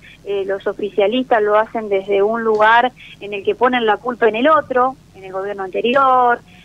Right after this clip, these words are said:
en los gobernadores, en los intendentes, en que si la gente no sabe cuidar la luz o el gas en su casa, y la verdad es que el Estado está para tener una verdadera política de Estado, y en este caso obtener una verdadera política energética.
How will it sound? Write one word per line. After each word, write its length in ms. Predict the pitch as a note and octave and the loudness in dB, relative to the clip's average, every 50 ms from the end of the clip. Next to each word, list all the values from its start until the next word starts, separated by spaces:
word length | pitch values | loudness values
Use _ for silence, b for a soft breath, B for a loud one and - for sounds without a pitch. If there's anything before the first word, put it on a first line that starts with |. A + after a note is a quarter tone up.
| B - | B -18
en 80 | - G3 | -16 -14
los 100 | G3 F#3 | -10 -6
gobernadores, 1120 | F#3+ F#3 F#3 F3+ F#3 F#3 F#3+ G#3+ B3 B3+ B3+ B3+ B3 B3 B3 A#3+ A#3 A3+ A3+ A3+ A3 A3 - - - _ _ | -4 -4 -4 -4 -4 -2 0 2 4 4 4 4 4 4 4 2 2 0 -2 -4 -6 -8 -12 -16 -20 _ _
en 60 | F#3 F#3+ | -20 -20
los 160 | G3 F3+ - | -20 -20 -18
intendentes, 1000 | G3+ F3+ F#3+ F#3+ G3+ A3+ C4+ C4+ C4 B3+ B3 A#3+ A#3 A3 G#3 - A3+ A3 G#3+ G#3 G#3 | -10 -8 -6 -4 0 0 2 2 2 2 0 -2 -2 -4 -6 -4 -4 -4 -4 -6 -8
en 100 | G3 F#3 | -10 -8
que 80 | F#3+ F3+ | -8 -6
si 120 | - G3 | -2 0
la 120 | F#3+ F#3 | 0 0
gente 280 | F#3 - A3+ A3 G3+ G#3 | -2 -4 -6 -4 -2 -2
no 100 | G3+ G3 | -2 -2
sabe 280 | G3 - G#3 G#3 G3+ F#3+ | -2 0 2 2 2 0
cuidar 320 | - F#3+ G3 G3 G3+ G3+ | 0 0 2 2 2 2
la 160 | G3 G3 F#3 G3 | 2 2 0 0
luz 220 | G3 G3+ G#3 G3+ - b b b b b b - - | 0 -2 -4 -6 -8 b b b b b b -10 -4
o 120 | F#3 F3+ | -2 -2
el 120 | F3+ F#3+ G#3 | -2 0 0
gas 500 | B3 C4+ D4 D4 C#4 C4+ C4 B3+ B3 B3 - | 2 2 2 2 2 0 0 -2 -4 -8 -12
en 120 | G3 F#3+ F3+ | -18 -20 -20
su 200 | - F#4 - _ | -20 -20 -20 _
casa, 520 | C4+ C#4 C#4+ C#4+ C#4 C4 C4 - A3+ G#3+ | -14 -10 -6 -6 -6 -6 -6 -6 -6 -6
y 80 | G#3 G3+ | -4 -4
la 140 | G3+ G3+ | -2 -2
verdad 420 | G3+ G#3 A#3+ C#4+ E4+ F#4 G4 G#4 G4+ B B B B - | -2 -2 0 2 2 2 2 0 -2 B B B B -20
es 120 | - G#3 - | -20 -20 -16
que 80 | - - | -12 -10
el 60 | G#3 | -10
Estado 460 | G#3 G#3+ G#3+ - E4 F4 F4+ F4+ E4 C#4 | -10 -10 -6 -4 -2 0 0 0 -2 -2
está 600 | B3+ - - _ _ _ - E4+ E4 F4 F#4+ G#4+ b b b b b _ _ | -4 -8 -14 _ _ _ -10 -6 -4 -4 -4 -6 b b b b b _ _
para 240 | G#3 G#3 G#3+ G#3 G#3 | -14 -12 -10 -10 -10
tener 520 | - - A3 A3 A#3 B3+ D4+ E4+ F4+ F4+ - - | -10 -10 -10 -10 -6 -2 0 0 0 0 -2 -4
una 280 | C#4 C#4+ C4+ B3+ A#3+ | -6 -4 -4 -2 0
verdadera 640 | A#3 A3+ A3 G#3+ G#3+ A3 A#3 B3+ F4 G4 F#4+ F4+ C#4 | 0 0 0 0 -2 -2 -2 -2 -2 0 2 2 2
política 540 | - A#3 A3+ A3+ B3+ B3 - C4+ - A3+ G#3 | 0 -2 -4 -4 -6 -8 -8 -4 0 2 2
de 60 | G#3 | 0
Estado, 300 | G#3 - - C4 B3+ A#3+ | 0 0 2 2 2 2
y 60 | A#3+ | 0
en 80 | B3 D4+ | -2 -4
este 180 | D#4 - F4 | -2 -2 -2
caso 280 | - - D#4 E4 - F#4 | 0 0 -2 0 0 -2
obtener 360 | C#4+ B3 - A#3+ A#3+ C#4+ D#4+ | -2 -2 -2 0 0 0 0
una 160 | F4 E4 D4+ | 0 0 0
verdadera 440 | A#3+ A3 G#3+ G#3+ A3 B3 E4 F#4+ E4+ | 0 2 2 2 4 4 4 4 2
política 440 | B3 - G3+ A3 C#4+ - E4+ - B3 | 2 -2 -6 -6 -6 -4 -4 -2 -2
energética. 680 | G#3 G3+ G3 G3 - F#4 G#4 - - - - F#3+ F#3 | -2 -4 -6 -4 -2 -2 -2 -2 -2 -2 0 -2 -2